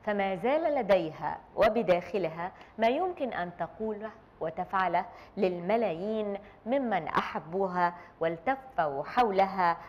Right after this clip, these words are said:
على مدى أكثر من خمسة وعشرين سنة.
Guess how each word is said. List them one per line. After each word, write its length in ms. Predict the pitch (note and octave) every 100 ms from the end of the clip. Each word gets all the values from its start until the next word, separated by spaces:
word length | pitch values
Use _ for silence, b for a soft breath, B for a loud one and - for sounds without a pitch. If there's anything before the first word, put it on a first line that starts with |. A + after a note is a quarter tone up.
| B
على 280 | F3 F3 E3
مدى 220 | G3+ F3+
أكثر 540 | - E3 - - E3
من 180 | D#3 D3+
خمسة 420 | - B3+ C#4+ G3+
وعشرين 600 | D3 D3 D#3 - F3 E3 D#3+ - - -
سنة. 200 | C#3+ -